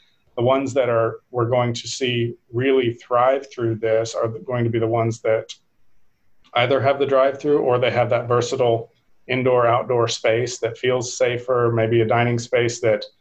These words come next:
can also be used, um, for other types of activities, whether it's a temporary market or yoga or a-, anything else besides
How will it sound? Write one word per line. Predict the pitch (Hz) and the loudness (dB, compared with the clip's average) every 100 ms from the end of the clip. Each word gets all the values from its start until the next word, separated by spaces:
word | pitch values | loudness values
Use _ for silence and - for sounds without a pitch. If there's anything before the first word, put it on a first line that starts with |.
| _ _ _ _ | _ _ _ _
can | - 131 | -4 0
also | 120 120 135 | 2 2 0
be | 123 | 0
used, | 120 117 120 120 117 113 - - 131 | 0 2 2 4 2 2 -4 -6 -2
um, | 117 117 117 120 127 123 - | 0 0 0 -4 -6 -14 -16
for | - - 123 123 120 117 117 - _ _ - - | -12 -4 0 2 4 2 0 -4 _ _ -12 -2
other | 139 135 | 0 0
types | 139 135 131 | 0 0 0
of | 131 | 0
activities, | 123 - 143 127 117 117 | 0 -2 -2 0 2 0
whether | 117 123 120 117 | 0 0 2 2
it's | 113 | 0
a | 123 | -2
temporary | 117 139 135 139 135 | -4 -4 0 0 2
market | 131 123 113 127 117 | 2 0 0 -4 -4
or | 120 123 123 | -2 -2 -2
yoga | 127 127 117 117 120 | 0 0 0 0 0
or | 131 120 120 117 - _ _ _ _ - | 0 2 2 2 -2 _ _ _ _ -20
a-, | 175 175 - 165 | -12 -12 -6 0
anything | 151 147 - 143 131 131 135 | 2 2 0 0 0 -2 0
else | 131 127 - | 0 0 -4
besides | 120 113 135 127 123 120 117 | -10 -4 -2 0 0 -2 -8